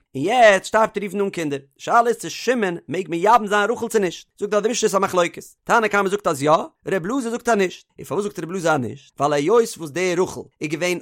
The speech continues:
אסור אויף שמעון, בשעת וואס זי געווען געגעט. אבער מען טוט דאך נישט וויינען מיט גרישעס אחיו. ער מיילא, כיוון שעמדו לשווא אחת באיסור, נאסרו ולמס. דער איסור ציט זיך אויף אלעמאל. אבער קודם, דאס איז רב אלעזר. ער מיילא, זאגט רבע,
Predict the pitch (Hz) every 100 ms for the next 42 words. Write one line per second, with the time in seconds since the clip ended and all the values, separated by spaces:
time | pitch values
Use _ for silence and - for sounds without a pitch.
0 | - 180 - 175 165 - 185 233 233 233
1 | 185 156 175 170 160 170 185 180 180 185
2 | 220 190 180 170 - - 143 226 180 151
3 | 135 208 156 110 110 _ 156 170 156 117
4 | 175 208 170 135 135 127 123 _ 135 135
5 | 170 247 208 - 247 214 - 170 247 214
6 | 190 - - 233 208 208 185 156 226 277
7 | 262 247 233 _ - 131 226 254 - 214
8 | 226 220 202 165 151 - _ _ 208 208
9 | 269 233 226 269 - 226 214 214 208 180
10 | 160 - _ 156 190 208 233 196 180 165
11 | 147 170 196 339 - - 160 170 247 269
12 | 233 208 - _ - 139 240 - - -
13 | 156 277 220 196